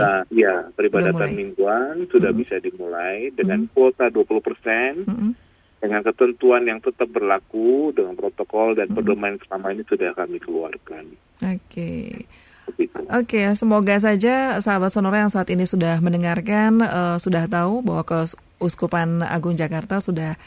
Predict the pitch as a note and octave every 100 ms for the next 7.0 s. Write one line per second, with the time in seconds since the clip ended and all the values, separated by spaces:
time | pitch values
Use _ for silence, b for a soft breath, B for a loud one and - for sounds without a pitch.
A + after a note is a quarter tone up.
0 | b b - F#3 F3+ E3 F3 E3 E3+ -
1 | - E3+ E3 E3 D#3+ G#3+ E3+ D#3+ E3+ -
2 | D#3 D#3 D#3+ E3 E3+ - F3+ E3+ E3+ B
3 | B - F3+ G3+ E3+ E3 D#3+ F3 D#3+ E3+
4 | D#3+ D#3 D#3 D#3+ D#3+ D#3+ D#3 F3 G3+ C4
5 | C4 C#3+ - G#3 G3+ E3 E3 E3 E3 C#3+
6 | D3 D#3+ D3+ D3+ D3+ D3+ D3+ C#3 D3